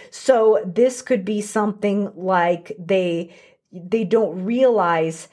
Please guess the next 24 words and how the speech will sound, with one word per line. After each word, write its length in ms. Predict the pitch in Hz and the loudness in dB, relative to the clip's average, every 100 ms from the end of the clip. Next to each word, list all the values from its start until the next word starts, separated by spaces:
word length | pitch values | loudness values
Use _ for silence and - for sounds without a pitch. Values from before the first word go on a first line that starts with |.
| _ | _
how 480 | - - 214 190 190 - | -12 2 4 4 2 0
often 520 | 180 190 - 190 190 | -2 -2 -2 -2 2
they 240 | 175 175 | 2 2
are 440 | - 170 170 160 156 | 2 0 0 -2 -2
missing 440 | 190 196 196 214 | -2 -2 -2 -6
their 140 | 175 170 | -4 -4
assignments. 680 | 165 - 185 180 160 - - | -6 -4 -4 -4 -8 -14 -4
They 160 | 196 185 | -2 -2
think, 360 | 185 196 185 - | -2 -4 -4 0
"Oh, 420 | 269 262 254 254 - _ | 4 6 4 2 -8 _
it's 240 | 277 277 294 | -8 -6 -2
no 100 | 262 | 0
big 180 | 247 | -2
deal. 300 | 185 226 226 | 0 0 4
I 80 | 214 | 4
don't 260 | 214 233 240 | 4 0 -2
do 140 | 226 | 0
it 140 | 233 220 | 0 2
that 180 | 214 | 2
often." 560 | 202 190 190 220 196 202 202 | 4 2 2 -2 -2 -4 -2
Or, 520 | 190 196 190 185 185 - - _ | 2 4 4 2 -2 -18 -20 _
you 100 | 202 | -4
know, 140 | 185 | 0
"I, 440 | 180 233 247 220 | 2 4 4 2